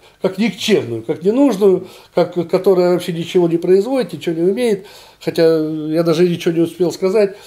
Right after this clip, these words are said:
Говорит, мы их, вас объединяем, и чуть ли не всем, чуть ли не к Ярославской почему-то он заявил.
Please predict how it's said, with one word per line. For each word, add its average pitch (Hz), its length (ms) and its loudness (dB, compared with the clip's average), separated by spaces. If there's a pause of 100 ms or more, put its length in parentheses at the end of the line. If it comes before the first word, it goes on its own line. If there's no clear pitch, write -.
(220)
Говорит, 156 200 -2
мы 202 140 4
их, 190 140 0
вас 165 320 -2
объединяем, 180 640 -2
и 147 60 -6
чуть 196 180 -8
ли 190 60 -6
не 170 100 -6
всем, 170 400 -4
чуть 185 180 -10
ли 175 80 -6
не 165 100 -6
к 165 100 -12
Ярославской 196 540 0
почему-то 117 400 -12
он 110 60 -8
заявил. 117 400 -6